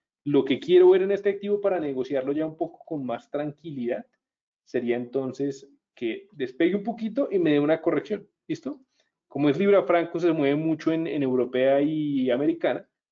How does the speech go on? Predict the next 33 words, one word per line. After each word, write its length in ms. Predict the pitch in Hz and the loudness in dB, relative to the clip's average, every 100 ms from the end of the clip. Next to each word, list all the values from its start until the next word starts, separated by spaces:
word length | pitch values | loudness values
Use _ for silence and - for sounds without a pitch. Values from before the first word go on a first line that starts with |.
| _ | _
entonces 360 | 127 131 139 147 | -4 -2 -2 0
con 180 | 160 | 0
algún 280 | 135 127 131 | 0 0 -2
patrón 320 | 147 143 151 | 0 0 0
de 60 | 147 | -2
pronto 260 | 143 143 143 | -2 -4 -2
en 60 | |
americana 500 | 147 151 147 170 156 | 0 -2 0 -2 -2
me 140 | 156 127 | -4 -6
podría 340 | 110 110 110 | -8 -6 -4
arriesgar 440 | 117 120 120 113 | -4 -2 -2 0
a 60 | 104 | -2
comprarlo 520 | - 147 202 196 202 - _ _ | -4 0 2 2 -4 -10 _ _
o 200 | 202 196 | 6 6
ya 140 | 196 135 | 6 2
esperaría 420 | - 135 127 117 | 2 -2 0 -2
mañana 320 | 120 120 113 | -4 -6 -6
la 100 | 123 | -6
asiática. 380 | 123 175 - _ _ _ _ _ _ _ | -4 -4 -4 _ _ _ _ _ _ _
Eh, 240 | - 202 - | -20 -20 -8
podría 300 | - 359 214 | 2 4 4
hacer 180 | 240 254 | 2 2
algo 200 | 262 262 | 2 4
acá 440 | 262 262 262 277 269 | 2 2 2 0 -2
con 140 | 214 | -2
un 100 | 190 | 0
stop 300 | 190 208 202 | 0 -2 0
loss 280 | 208 208 - _ | 2 2 -2 _
bien, 440 | 190 202 202 208 202 | -20 -12 -8 -6 0
pero 180 | 202 | 0
bien 220 | 170 160 147 | 2 -4 -2
por 140 | 185 | -2
acá, 300 | - 165 247 | 0 -2 -4